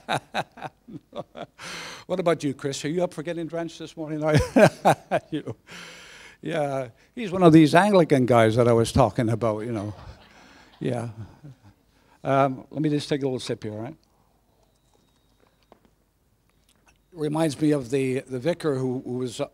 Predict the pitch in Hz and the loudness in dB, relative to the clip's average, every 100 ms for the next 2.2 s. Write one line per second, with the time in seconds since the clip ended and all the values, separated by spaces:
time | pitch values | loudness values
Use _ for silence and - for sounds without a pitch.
0 | 131 156 147 139 123 127 - 131 160 160 | -2 2 6 6 2 -2 -6 4 6 8
1 | 156 147 131 131 139 143 139 143 131 156 | 10 8 6 2 0 2 2 2 4 6
2 | 143 - | 4 2